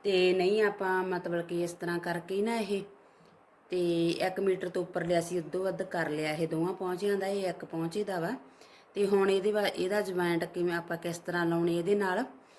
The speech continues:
ਇਹ ਆਪਾਂ ਤੁਹਾਨੂੰ ਦੱਸਦੇ ਹਾਂ। ਬਹੁਤ ਹੀ ਨਿਊ ਲੁੱਕ ਦਾ ਤੇ ਸੌਖਾ, ਅਮ, ਸੌਖੇ ਤਰੀਕੇ ਨਾਲ ਤਿਆਰ ਹੁੰਦਾ ਜੀ ਇਹ।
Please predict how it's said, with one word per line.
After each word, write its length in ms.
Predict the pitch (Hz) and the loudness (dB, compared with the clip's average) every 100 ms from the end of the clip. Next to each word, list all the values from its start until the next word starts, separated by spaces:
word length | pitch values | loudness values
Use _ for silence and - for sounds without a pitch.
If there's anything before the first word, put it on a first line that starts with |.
| - - | -20 -8
ਇਹ 180 | 190 202 | 0 2
ਆਪਾਂ 200 | 202 190 | 2 0
ਤੁਹਾਨੂੰ 360 | 175 196 202 185 | -2 0 0 2
ਦੱਸਦੇ 320 | 165 165 170 | 2 0 0
ਹਾਂ। 80 | 175 | 0
ਬਹੁਤ 300 | 170 185 190 | 2 0 0
ਹੀ 80 | 220 | -2
ਨਿਊ 280 | 190 190 | 0 0
ਲੁੱਕ 240 | 208 202 202 | 0 -4 -4
ਦਾ 280 | 190 196 190 | -2 -2 -2
ਤੇ 180 | 196 | -4
ਸੌਖਾ, 580 | 175 180 170 - 175 170 | -6 -4 -6 -6 -4 -2
ਅਮ, 540 | 170 - 175 170 165 160 | -4 -6 -4 -2 -2 -4
ਸੌਖੇ 380 | - 185 - | -6 -8 -8
ਤਰੀਕੇ 380 | 185 175 175 175 | -8 -6 -6 -4
ਨਾਲ 200 | 170 165 | -2 -2
ਤਿਆਰ 340 | 165 170 160 160 | -2 -2 -2 -2
ਹੁੰਦਾ 360 | 170 180 165 | -4 -2 -4
ਜੀ 260 | 143 165 170 | -4 -4 -2
ਇਹ। 180 | 185 | -2